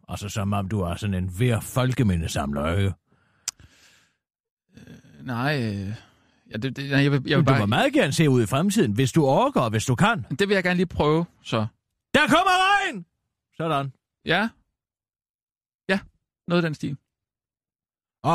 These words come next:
Speaker 1: regnen vil skabe flodbølger, som jævner hele landsbyer med, til grunden.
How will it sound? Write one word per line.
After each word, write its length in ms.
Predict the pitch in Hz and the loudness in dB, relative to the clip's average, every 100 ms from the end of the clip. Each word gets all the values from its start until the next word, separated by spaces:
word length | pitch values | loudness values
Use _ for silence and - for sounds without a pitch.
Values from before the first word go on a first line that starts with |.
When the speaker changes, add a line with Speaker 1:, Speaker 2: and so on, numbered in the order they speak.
| 175 | 2
Speaker 1:
regnen 380 | 190 196 190 185 | 2 2 4 4
vil 100 | 180 | 4
skabe 400 | 196 180 175 165 | 4 2 4 0
flodbølger, 1200 | 131 175 185 185 185 175 170 170 165 165 165 156 | 2 4 6 6 6 4 4 4 4 4 2 0
som 440 | 139 170 165 160 160 | 0 0 2 2 2
jævner 580 | 170 214 240 226 214 | 4 4 2 2 2
hele 300 | 202 214 214 208 | 4 4 4 2
landsbyer 540 | 214 131 208 202 185 | 2 4 6 6 6
med, 540 | 180 175 165 143 135 | 4 4 4 2 -2
til 160 | 127 180 | 2 2
grunden. 400 | 190 226 170 | 4 2 0